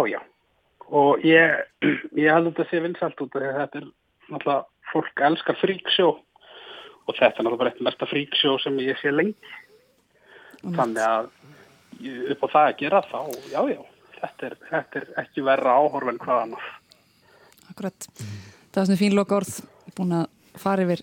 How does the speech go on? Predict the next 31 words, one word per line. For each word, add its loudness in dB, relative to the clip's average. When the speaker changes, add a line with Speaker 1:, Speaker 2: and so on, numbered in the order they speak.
Speaker 2:
Tiger 0
King, 4
þótt 0
við -4
getum 2
eflaust 2
talað 4
um 4
þessa 0
þætti -2
í 0
tvo 2
tíma 2
í 2
viðbót, -2
eða -2
svo. 0
En -2
við -2
skulum 0
færa 2
okkur 2
yfir 4
í 8
músíkina. 2
Ég 2
setti 0
ykkur 0
fyrir 2
það 0
verkefni 0